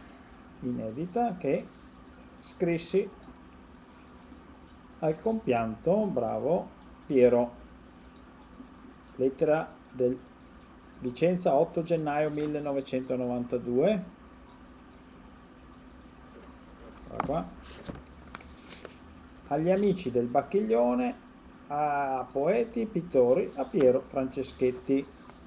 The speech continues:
e a Mario. Eccola. Cari amici, innanzitutto augurissimi per l'appena iniziato millenovecentonovantadue, dato che nulla di nuovo è sotto il sole,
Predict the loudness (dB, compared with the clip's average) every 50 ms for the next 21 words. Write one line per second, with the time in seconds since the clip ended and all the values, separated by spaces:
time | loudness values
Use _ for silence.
0 | -20 -20 -20 -20 -20 -20 -20 -20 -20 -20 -20 -20 -20 -12 -4 0 0 2 2 2
1 | 2 2 2 2 2 0 -2 -8 -18 -20 -20 -20 -20 -18 -18 -18 -18 -18 -20 -20
2 | -16 -6 0 2 4 4 2 0 -6 -16 -20 -20 -20 -20 -20 -20 -20 -20 -20 -20
3 | -20 -20 -20 -20 -20 -20 -20 -20 -6 2 6 6 6 8 8 8 8 8 4 4
4 | 2 4 4 4 4 2 -2 -14 -20 -20 -20 -20 -6 0 2 2 2 4 2 2
5 | 2 0 0 0 -2 -4 0 2 2 2 2 0 2 8 8 10 10 10 8 4
6 | 2 -6 -2 4 8 8 8 10 10 8 8 8 8 6 4 2 2 4 4 4
7 | 6 6 8 8 8 8 6 6 6 6 6 6 4 4 4 6 4 4 4 4
8 | 4 4 4 4 4 2 2 2 2 0 -2 0 2 4 4 4 4 4 2 2
9 | 4 2 4 4 4 2 2 0 0 0 0 0 -2 0 0 0 2 2 2 0
10 | 0 0 2 0 0 2 2 4 4 6 6 4 2 -2 -14 -20 -20 -16 -6 0
11 | 4 4 6 6 4 4 2 0 0 -2 -4 -4 -2 -2 -2 -2 -2 0 2 2
12 | 2 4 4 2 4 4 4 4 6 6 6 6 8 6 6 6 4 0 0 2
13 | 2 2 2 2 0 2 4 6 6 6 6 6 4 4 0 -10